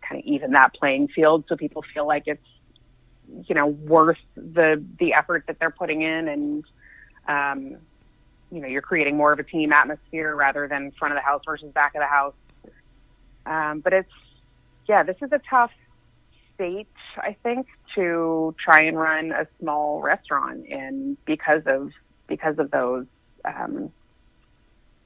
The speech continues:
those financial challenges, and, and certainly the housing here is just a huge issue.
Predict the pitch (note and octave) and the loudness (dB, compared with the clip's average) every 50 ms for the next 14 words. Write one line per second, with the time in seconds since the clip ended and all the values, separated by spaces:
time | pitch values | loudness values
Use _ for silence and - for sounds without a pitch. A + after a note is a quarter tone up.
0 | _ _ _ _ _ _ - C#3+ B2+ - - - D3 C#3+ B2+ B2 - - C3+ B2+ | _ _ _ _ _ _ 2 2 2 2 0 0 0 0 0 -2 -2 -2 -2 -2
1 | - C#3 C3+ A#2+ B2 C3+ - - - B2 - - B2+ A2+ A2 - - - - - | -2 -2 -2 -2 -2 -4 -6 -6 -8 -8 -8 -8 -8 -8 -8 -8 -12 -10 -2 2
2 | D3+ D3 C#3 - - E3 B2+ - B2+ B2 B2 A#2+ B2+ B2 - - - - - A#2+ | 4 4 4 4 4 4 4 2 0 -4 0 0 0 0 0 -4 -10 -12 -10 -10
3 | G#2+ A2 B2 - _ _ - - A2+ - - - - - A2 G2+ - G2+ - - | -10 -10 -10 -12 _ _ -14 -14 -14 -14 -14 -16 -12 -10 -10 -8 -8 -8 -10 -10
4 | - - - | -10 -10 -12